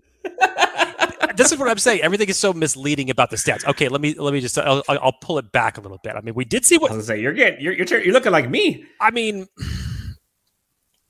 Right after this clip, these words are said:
Speaker 2: when's the last time Chargers got thirty points? <laughs>
Speaker 1: I mean, tr-,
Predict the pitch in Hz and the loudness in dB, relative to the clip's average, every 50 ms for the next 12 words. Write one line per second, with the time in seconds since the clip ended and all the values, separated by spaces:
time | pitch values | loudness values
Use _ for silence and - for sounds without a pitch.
0 | _ _ _ _ _ _ _ _ _ _ _ _ _ _ _ _ _ _ _ _ | _ _ _ _ _ _ _ _ _ _ _ _ _ _ _ _ _ _ _ _
1 | _ - - - 165 226 247 330 254 - - 214 196 185 - 190 180 170 165 143 | _ -8 0 2 2 2 4 2 2 2 2 2 2 2 2 2 2 2 0 0
2 | - 139 110 - - 135 113 82 - - - - _ - 466 - - - - - | 0 -2 -2 -4 -6 -6 -6 -6 -6 -8 -12 -14 _ -14 -16 -16 -16 -16 -14 -12
3 | - - - 784 - - 1077 1077 1077 1077 1077 - - - - - - - _ - | -10 -8 -6 -6 -6 -4 -4 -2 -4 -4 -4 -6 -8 -8 -8 -14 -20 -20 _ -20
4 | - - - - - - - - - - - - - - - _ _ _ _ - | -18 -12 -10 -10 -8 -6 -8 -8 -8 -4 -2 -2 -2 -2 -6 _ _ _ _ 4
5 | 185 190 185 175 180 _ _ _ _ - - - - 247 | 4 4 4 4 -2 _ _ _ _ 0 2 2 4 2